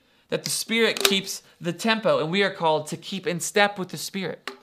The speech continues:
Not, not live according to the way the world does, by doing whatever feels good, by living to our cravings, not by this selfish way where we accomplish everything ourselves.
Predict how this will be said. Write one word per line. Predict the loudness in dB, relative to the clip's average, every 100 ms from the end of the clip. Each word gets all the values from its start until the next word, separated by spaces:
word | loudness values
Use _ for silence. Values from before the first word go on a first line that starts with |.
| -20 -20 -8
Not, | 2 4 4 2 -8 -4
not | 0 4 4 4 0 -12 -4
live | 4 4 4
according | 6 4 4
to | 2
the | 4
way | 4
the |
world | 4 4 4 6
does, | 6 4 -2 -16 _
by | 4 4
doing | 4 2
whatever | 4 4 2
feels | -2 0 0 4
good, | 4
by | 4
living | 4 2 0
to | 2
our | 2
cravings, | 4 2 4 -2 -2
not | 4 4 4
by | 2 4 2 -2 -18 0
this | 0 2
selfish | 2 2 4 -2 2
way | 4 4
where | 2
we | 2 2
accomplish | 2 2 0 0 -4
everything | -4 -2
ourselves. | -2 2 2 2